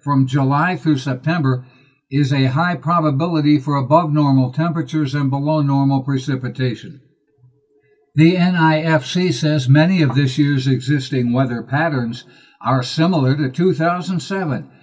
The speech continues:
a year that brought Missoula's average high to ninety-six degrees, with twelve days that topped one hundred that summer. That year, nine point three million acres burned and more than eighty-five thousand fires.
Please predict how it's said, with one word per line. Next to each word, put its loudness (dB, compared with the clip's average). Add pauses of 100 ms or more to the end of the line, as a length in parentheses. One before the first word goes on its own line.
(240)
a 0
year 4
that -2
brought -2
Missoula's 2 (100)
average -2
high -2
to 2
ninety-six 0
degrees, -4 (480)
with -2
twelve -2
days 0
that -4
topped -2
one -2
hundred -2
that -4
summer. -2 (800)
That 0
year, 4
nine 0
point 2
three 2
million 2
acres -4
burned 0
and 0
more 2
than 2
eighty-five 0
thousand 0
fires. -6